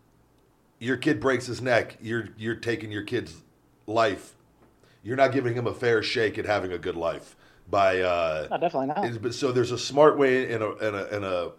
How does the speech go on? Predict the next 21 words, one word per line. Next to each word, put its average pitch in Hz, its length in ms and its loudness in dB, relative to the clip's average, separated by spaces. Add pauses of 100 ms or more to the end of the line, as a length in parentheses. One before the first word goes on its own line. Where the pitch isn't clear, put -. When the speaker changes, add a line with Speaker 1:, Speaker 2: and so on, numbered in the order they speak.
(600)
Speaker 1:
bad 101 320 4
way 90 100 -2
to 85 80 -6
do 87 160 -6
this, 82 220 -8
obviously. 80 600 -8 (420)
But 120 120 0
I 117 160 6
was 113 180 -4
thinking 170 320 0
about 120 220 0
it, 120 40 0
I 117 60 -2
go, 117 120 -6
"Man, 131 320 -2
I'm, 135 200 -2 (220)
I 165 120 -6
bet 202 240 -6
you 143 100 0
we 147 120 0
see 135 540 -4